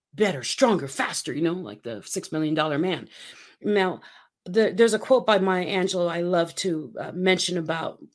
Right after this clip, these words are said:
when I talk about resilience is, "My mission in life is not merely to survive, but to thrive and to do so with some passion, some compassion,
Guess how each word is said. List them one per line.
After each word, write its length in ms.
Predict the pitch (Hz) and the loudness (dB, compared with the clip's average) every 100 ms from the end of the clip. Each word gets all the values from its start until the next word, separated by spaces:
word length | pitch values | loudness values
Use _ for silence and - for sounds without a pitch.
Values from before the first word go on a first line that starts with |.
| _ | _
when 280 | 175 170 165 | -6 -2 -2
I 180 | 160 156 | -4 -6
talk 260 | - 180 | -6 -4
about 180 | 160 156 | -4 -4
resilience 460 | 165 170 175 160 170 | -2 2 2 2 -2
is, 200 | 156 - _ _ _ _ _ _ _ _ _ _ - - - | -4 -8 _ _ _ _ _ _ _ _ _ _ -20 -20 -2
"My 320 | 170 233 262 | 8 10 10
mission 400 | 254 208 220 233 | 8 8 6 6
in 160 | 185 170 | 6 6
life 340 | 170 180 185 | 6 2 -2
is 160 | 151 147 | -6 2
not 280 | 170 175 151 | 4 4 2
merely 360 | 160 165 170 170 | 2 2 2 -2
to 140 | 165 | -4
survive, 680 | 143 147 135 131 - - - - - | -4 -4 -4 -4 -6 -12 -18 -18 -2
but 120 | 202 202 | 0 2
to 80 | 196 | 0
thrive 580 | - 262 277 302 294 | 6 10 12 12 10
and 120 | 240 180 | 4 2
to 60 | 170 | 0
do 200 | 240 254 | -2 -2
so 300 | - 247 247 | 0 0 2
with 180 | 185 | -2
some 180 | - 175 | -2 -6
passion, 480 | 170 269 277 - - _ - - | -8 -8 -6 -6 -8 _ -20 -18
some 300 | - - 269 | -6 0 0
compassion, 760 | 269 262 - 233 226 - - | 0 -8 -6 -8 -6 -8 -10